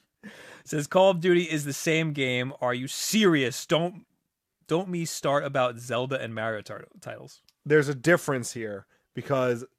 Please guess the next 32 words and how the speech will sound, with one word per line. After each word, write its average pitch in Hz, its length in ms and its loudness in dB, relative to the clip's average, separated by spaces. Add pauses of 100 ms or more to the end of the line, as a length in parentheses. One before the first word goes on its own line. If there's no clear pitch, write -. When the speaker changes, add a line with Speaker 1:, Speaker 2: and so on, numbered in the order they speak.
(120)
Speaker 2:
Zelda 170 400 4
and 139 140 -4
Mario 147 460 2
don't 135 360 -2
come 135 220 -8
out 131 320 -2 (280)
year 131 260 -2
after 117 260 -4
year 117 280 -4
after 107 220 -8
year 110 300 -4
after 101 180 -14
year. 104 380 -4 (200)
Speaker 1:
And 156 240 0
they 120 120 2
come 135 240 -6
out 143 360 0
with 110 220 -12
perfect 117 380 -16
games 127 240 -14
every 117 160 -14
time. 147 240 -12
<laughs> - 40 -12 (440)
Speaker 2:
The 208 140 4
thing 214 220 4
about 202 280 4
Zelda 180 260 0
and 160 180 0
Mario 160 360 2
is 139 180 0
that 139 260 -2 (240)
there 151 240 4